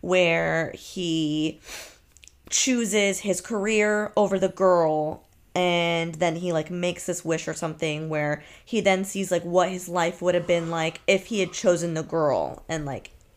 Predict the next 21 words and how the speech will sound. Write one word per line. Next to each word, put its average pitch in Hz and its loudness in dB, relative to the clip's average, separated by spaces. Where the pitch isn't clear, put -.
became 185 -4
a 170 0
family 151 -4
man. 143 -4
Like, 190 2
that 220 4
I 226 4
understand 226 0
is 180 0
a 185 0
redemption 240 0
story 170 -2
because 196 0
he - -6
didn't 233 2
know 240 2
that 214 0
he 214 0
had 202 0
his 180 4
head 247 -2